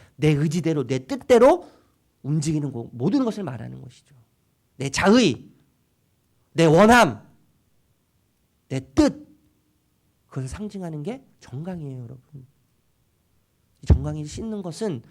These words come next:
주님 앞에서 지금까지 내 뜻대로 살았지만, 내 마음대로 살았지만, 내 계획대로 살았지만 주님 이것을 씻습니다.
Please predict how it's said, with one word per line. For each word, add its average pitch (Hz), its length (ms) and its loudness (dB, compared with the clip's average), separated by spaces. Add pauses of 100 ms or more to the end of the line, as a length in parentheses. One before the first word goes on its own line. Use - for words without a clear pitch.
(180)
주님 143 280 -8
앞에서 131 560 -4 (1080)
지금까지 151 440 -8
내 147 220 -2
뜻대로 196 340 -8
살았지만, 123 560 -18 (140)
내 127 160 -20
마음대로 139 380 -14
살았지만, - 520 -20
내 151 180 -4
계획대로 127 360 -10
살았지만 151 600 -14 (340)
주님 123 380 -10 (180)
이것을 107 300 -18
씻습니다. - 680 -16